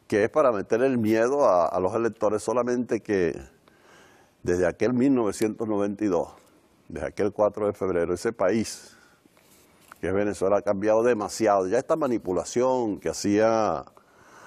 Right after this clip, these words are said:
eh, los grandes medios de comunicación,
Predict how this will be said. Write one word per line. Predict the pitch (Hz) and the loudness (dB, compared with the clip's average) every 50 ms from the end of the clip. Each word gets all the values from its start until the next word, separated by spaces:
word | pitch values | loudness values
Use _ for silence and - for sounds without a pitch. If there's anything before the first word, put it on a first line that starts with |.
| - - - _ - | -20 -20 -20 _ -4
eh, | 90 85 85 80 80 78 73 | -2 0 2 2 2 2 0
los | 82 90 | 0 0
grandes | 98 98 110 113 120 113 | 2 0 0 0 -2 -4
medios | 104 107 117 117 113 110 107 95 95 | -2 0 0 0 0 0 0 0 -2
de | 90 | -2
comunicación, | - - 85 87 82 80 71 - 73 - - 117 113 113 101 87 - | -2 -4 -4 -4 -4 -4 -4 -6 -8 -6 -2 -2 0 0 0 -4 -6